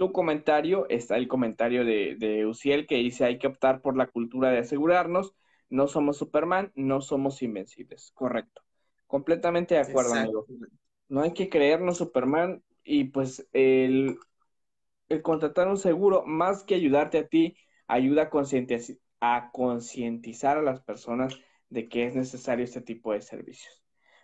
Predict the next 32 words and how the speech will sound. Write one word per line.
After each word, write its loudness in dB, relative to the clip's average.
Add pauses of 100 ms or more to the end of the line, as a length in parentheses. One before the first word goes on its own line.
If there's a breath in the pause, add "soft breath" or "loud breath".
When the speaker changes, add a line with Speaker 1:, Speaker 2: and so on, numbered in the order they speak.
Speaker 1:
Muy 2
probablemente 2
no 4
Speaker 2:
Así -2
Speaker 1:
ten-, 2
Speaker 2:
es, -16 (160)
así -
es. -20
Speaker 1:
creas 4
tú -2
que 2
no 2
tienes 0
la 4
accesibilidad 0
para 0
poder 0
contratar -2
uno -2
de 0
estos -10
servicios, -2 (320 soft breath)
pero 4
bueno, 2
hay 4
opciones. -2 (260)
Y 2 (140)
para 2
saber 0
qué 0
opciones 0
hay, 2